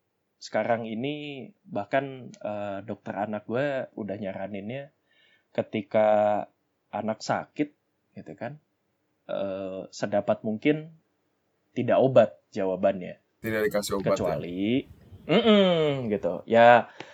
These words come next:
Speaker 1: kalau memang demam, gitu kan, untuk satu dua hari demam, mungkin coba dikompres dulu. Kalau enggak, eh, pakai obat-obatan zaman orang tua kita dulu itu, Bro.
Speaker 2: <laughs>
Speaker 1: Pakai jamu dulu paling, kan gitu.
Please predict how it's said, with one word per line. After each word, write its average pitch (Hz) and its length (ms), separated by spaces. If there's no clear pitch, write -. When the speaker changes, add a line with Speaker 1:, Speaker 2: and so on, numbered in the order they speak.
Speaker 1:
kalau 120 180
memang 117 320
demam, 143 760
gitu 101 180
kan, 120 420
untuk 104 300
satu 101 260
dua 98 200
hari 107 200
demam, 117 640
mungkin 117 300
coba 104 200
dikompres 92 560
dulu. 90 680
Kalau 98 320
enggak, 104 420
eh, 107 580
pakai 120 280
obat-obatan 123 840
zaman 127 400
orang 123 260
tua 127 160
kita 127 260
dulu 147 260
itu, 156 160
Bro. 117 280
Speaker 2:
<laughs> - 800
Speaker 1:
Pakai 104 260
jamu 135 480
dulu 151 400
paling, 139 400
kan 143 200
gitu. 113 360